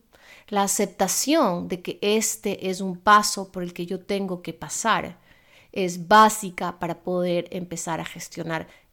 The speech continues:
esas emociones que te genera la ruptura y para poder, para poder desapegarnos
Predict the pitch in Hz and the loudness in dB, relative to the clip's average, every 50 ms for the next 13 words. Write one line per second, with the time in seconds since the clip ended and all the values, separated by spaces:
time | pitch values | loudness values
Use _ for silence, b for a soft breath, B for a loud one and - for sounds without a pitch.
0 | _ _ - 214 202 185 202 - 180 175 175 170 160 160 - - 170 156 143 170 | _ _ 2 2 2 2 2 -2 -2 -2 -2 -4 -4 -4 -6 -4 -4 -6 -6 -6
1 | 165 - - 170 - - - - - 160 165 165 165 165 170 170 165 165 170 175 | -10 -12 -12 -14 -14 -14 -16 -14 -12 -8 -8 -6 -6 -6 -8 -10 -12 -12 -10 -10
2 | 160 170 - - 254 285 269 196 185 - b b b b b b b b b - | -12 -12 -10 -8 -8 -6 -6 -6 -8 -12 b b b b b b b b b -10
3 | 233 233 - 196 185 180 - 185 175 196 190 - - _ - 190 185 175 180 190 | -6 -4 -2 -2 -2 -4 -6 -4 -4 -4 -4 -6 -8 _ -2 -2 -2 0 0 0
4 | 180 190 214 220 202 214 208 196 - - 220 196 180 - - 190 180 170 185 196 | 0 0 0 0 0 0 0 0 0 0 0 0 0 0 -2 -2 0 4 6 8
5 | 226 262 233 226 190 165 151 156 - - - b | 8 8 6 4 0 -4 -4 -6 -8 -10 -10 b